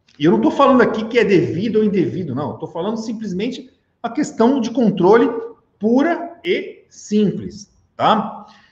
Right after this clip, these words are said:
Então, assim, o artigo sessenta e dois é bacana porque tira essa, essa gestão maluca de ficar controlando quatro batidas, aí o cara esquece, aí tem que,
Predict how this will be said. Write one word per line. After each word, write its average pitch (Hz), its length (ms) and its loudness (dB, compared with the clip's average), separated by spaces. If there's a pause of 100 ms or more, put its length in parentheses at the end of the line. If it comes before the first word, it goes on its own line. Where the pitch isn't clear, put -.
(200)
Então, 233 220 0
assim, 170 500 -2 (1900)
o 156 80 2
artigo 214 240 2
sessenta 196 160 4
e 147 40 4
dois 202 220 8
é 139 60 6
bacana 220 500 0
porque - 200 -6
tira 262 520 0 (180)
essa, 220 600 -2 (520)
essa - 180 -8
gestão 185 680 2
maluca 202 560 2
de 151 100 -2
ficar - 200 -10
controlando 170 680 -4
quatro 165 260 -2
batidas, 151 540 -2
aí 160 80 4
o 160 60 -6
cara 156 180 -2
esquece, 208 560 -2
aí 160 80 -6
tem 170 160 -12
que, 165 180 -16